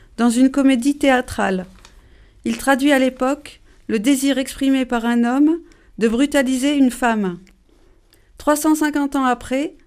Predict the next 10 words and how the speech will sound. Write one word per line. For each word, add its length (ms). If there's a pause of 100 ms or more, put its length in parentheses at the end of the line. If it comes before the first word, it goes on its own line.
(260)
ce 200
mot 300
a 100
pris 180
différents 520
sens 640
et 80
le 80
voilà 480
aujourd'hui 640